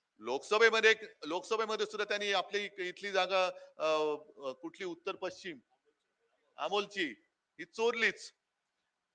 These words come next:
आणि लोकसभेनंतर विधानसभेचा निकाल लागूच शकत नाही. हा कसा लागला तो तिकडे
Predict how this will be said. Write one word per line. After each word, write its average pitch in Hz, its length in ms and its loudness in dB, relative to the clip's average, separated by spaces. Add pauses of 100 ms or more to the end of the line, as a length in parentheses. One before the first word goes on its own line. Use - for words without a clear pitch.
(100)
आणि 175 240 4
लोकसभेनंतर 233 760 2
विधानसभेचा 220 640 0
निकाल 214 260 -4
लागूच 185 460 2
शकत 208 300 0
नाही. 185 120 -2
हा - 60 2
कसा 262 340 0
लागला 185 440 2 (260)
तो 208 60 0
तिकडे 208 520 2